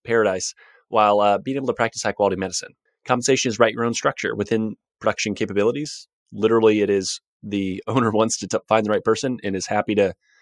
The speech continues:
negotiate, chat through, and find the right fit. If you want autonomy and a boss that enjoys teaching, reach out to Newport Veterinary Hospital. You can email newport veterinary hospital at gmail dot com.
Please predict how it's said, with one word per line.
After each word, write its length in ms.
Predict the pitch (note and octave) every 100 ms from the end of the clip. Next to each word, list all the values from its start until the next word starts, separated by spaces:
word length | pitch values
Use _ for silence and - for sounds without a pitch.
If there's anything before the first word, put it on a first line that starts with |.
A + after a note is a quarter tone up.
| _
negotiate, 520 | G#2+ B2+ B2+ B2 G#2+
chat 240 | - A#2+ A2
through, 260 | A#2 A2+ G#2
and 120 | G2+
find 220 | G#2 G#2
the 40 | F#2+
right 200 | F2+ -
fit. 240 | B2 D3+ - _ _ _
If 80 | -
you 60 |
want 120 | G#2+ G2
autonomy 520 | - A#2 B2 B2 A#2+
and 100 | G#2+
a 20 |
boss 300 | F2+ G2 G2+
that 100 | G2
enjoys 600 | F#2+ F2+ G#2+ A#2+ A#2 G2
teaching, 420 | - C#3+ - C#3 A#2+ _ _
reach 160 | B2+ B2
out 80 | G#2+
to 100 | G#2
Newport 380 | G#2 - G2 -
Veterinary 260 | - F2
Hospital. 500 | G2 A#2+ - A#2+ A2+
You 60 | G#2
can 160 | G#2+
email 380 | A2 A2 G#2 G2
newport 400 | F#2+ G#2+ - -
veterinary 240 | - F#2 F#2+
hospital 300 | F#2+ G2 F#2
at 60 |
gmail 480 | F#2 G#2+ G#2 F#2+ F2+
dot 180 | - E2
com. 320 | - B2+ D3+